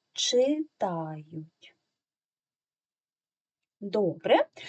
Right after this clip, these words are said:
Наступне завданнячко. Розгляньте, будь ласка,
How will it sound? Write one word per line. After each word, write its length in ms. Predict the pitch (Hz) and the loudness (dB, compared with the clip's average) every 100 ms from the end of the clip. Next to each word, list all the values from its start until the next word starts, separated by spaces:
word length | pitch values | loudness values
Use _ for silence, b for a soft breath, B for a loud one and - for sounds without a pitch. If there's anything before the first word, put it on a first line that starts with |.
| B B | B B
Наступне 500 | 906 - 659 508 370 | 2 6 4 6 6
завданнячко. 720 | 370 330 427 587 466 - 381 | 8 8 6 4 0 2 6
Розгляньте, 580 | 440 - 359 359 320 277 | 6 6 8 8 8 6
будь 180 | 247 320 | 4 6
ласка, 320 | 339 415 440 | 6 6 -2